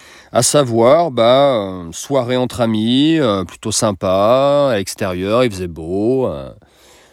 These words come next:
pique-nique, euh, au bord de l'eau, il y a de la musique, un concert, de l'alcool naturellement,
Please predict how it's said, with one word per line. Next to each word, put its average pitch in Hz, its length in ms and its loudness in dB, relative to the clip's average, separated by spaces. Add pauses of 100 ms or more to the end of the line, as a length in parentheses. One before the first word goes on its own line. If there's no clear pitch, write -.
(320)
pique-nique, 110 800 -2
euh, 92 180 -2
au 90 140 -4
bord 90 200 0
de 95 100 -2
l'eau, 95 520 2
il 120 60 2
y - 20 2
a 92 60 0
de 85 60 -6
la 87 100 -2
musique, 92 520 -4
un 101 60 -4
concert, 92 800 0
de 82 460 -10
l'alcool 101 540 2
naturellement, 92 1000 0